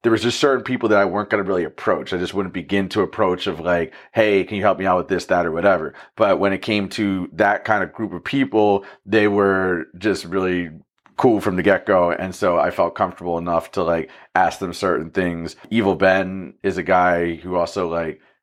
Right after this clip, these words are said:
taught a lot of people in our area. And I don't think a lot of people outside, or not as many, know about him, especially newer generations,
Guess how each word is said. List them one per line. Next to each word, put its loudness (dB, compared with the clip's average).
taught 2
a 0
lot 4
of -10
people -4
in 0
our -4
area. 0
And -6
I -6
don't -4
think -8
a -4
lot 2
of -8
people -8
outside, 2
or 0
not 0
as 2
many, -4
know 2
about 4
him, -2
especially -4
newer -8
generations, -4